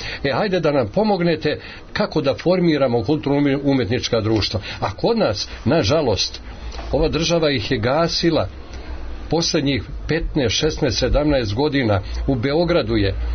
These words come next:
prestalo sa radom oko dvadesetak kulturno-umetničkih društava. Posle ove pljačkaške privatizacije, kulturno-umetnička društva koja su bila jaka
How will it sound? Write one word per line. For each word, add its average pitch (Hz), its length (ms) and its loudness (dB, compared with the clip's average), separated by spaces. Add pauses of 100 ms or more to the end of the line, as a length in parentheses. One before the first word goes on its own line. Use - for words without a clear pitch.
(120)
prestalo 160 480 2
sa 135 180 2
radom 131 380 2
oko 120 200 0
dvadesetak 135 760 0
kulturno-umetničkih 135 680 0
društava. 104 520 0 (500)
Posle 151 280 2
ove 165 220 2 (400)
pljačkaške 151 680 0
privatizacije, 131 920 2
kulturno-umetnička 170 640 2
društva 139 420 2
koja 139 200 2
su 143 140 0
bila 156 240 2
jaka 151 560 0